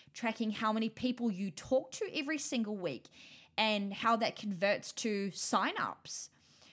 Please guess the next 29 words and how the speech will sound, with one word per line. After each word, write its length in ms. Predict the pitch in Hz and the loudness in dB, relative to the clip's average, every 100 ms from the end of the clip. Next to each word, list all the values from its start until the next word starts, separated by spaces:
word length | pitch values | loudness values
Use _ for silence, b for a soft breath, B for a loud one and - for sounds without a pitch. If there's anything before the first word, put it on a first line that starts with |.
| b | b
tracking 340 | - 294 294 294 | -2 0 2 2
how 160 | 320 | 4
many 160 | 330 330 | 4 2
sessions 580 | 285 - 381 359 427 392 | 2 2 0 0 -2 0
you 100 | 302 | 0
conduct 480 | - 240 220 - - | 4 4 4 0 -4
from 340 | 233 208 196 | 0 2 2
week 220 | 202 190 | 0 -2
to 100 | - | -4
week, 260 | 202 175 - | -4 -4 -2
month 280 | 190 160 - | -4 -4 -6
to 100 | 202 | -4
month, 260 | 175 143 - | -2 -2 -4
quarter 280 | 214 185 | -2 -2
to 140 | 180 - | -2 -8
quarter. 440 | - 185 170 - - _ _ _ _ _ _ _ _ b b b | -4 -2 0 -2 -8 _ _ _ _ _ _ _ _ b b b
We 120 | - | -2
need 160 | 339 370 | 0 0
to 160 | 392 339 | -4 0
know 140 | 294 | 2
all 200 | 349 330 | 2 0
of 100 | 311 | 0
these 220 | 233 220 | 0 -2
things. 560 | - 113 101 - - - b b b - | -4 -6 -8 -8 -8 -8 b b b -2
We 120 | 285 | 2
need 180 | 277 247 | 2 2
to 80 | - | 0
understand 880 | 262 302 320 - 254 285 220 190 202 | 0 2 2 2 2 2 2 0 2
what 560 | 202 202 - - - | 4 4 2 -2 -6